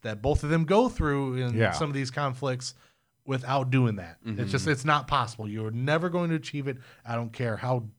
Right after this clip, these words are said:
Speaker 1: dark of a director you get for it. You throw that P G thirteen sticker on there, it's going to be ruined.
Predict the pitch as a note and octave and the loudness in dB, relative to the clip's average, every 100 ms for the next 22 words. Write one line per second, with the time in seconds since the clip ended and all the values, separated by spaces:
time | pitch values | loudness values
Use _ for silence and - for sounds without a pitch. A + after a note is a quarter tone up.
0 | _ C#3 C#3+ D3 D3+ C#3 C3+ C#3 C3 C3 | _ 0 0 -2 -4 -4 -4 -4 -4 -4
1 | A#2+ A2 C#3 C3+ - D#3 D#3 B2+ - _ | -4 -2 -4 -2 -2 0 0 -6 -20 _
2 | A2 G#2 - D3 D#3+ C#3+ - E3 D3 D3 | -14 -14 -2 2 4 2 -2 -2 -2 -4
3 | D3+ - D3+ - D#3 D3 D3 D3 D3 D3 | -6 -6 -8 -6 -8 -6 -4 -4 -4 -4
4 | C#3 A2+ - B2+ C3 C3 A2 F2+ E2+ | -6 -6 -2 0 2 0 -2 -4 -10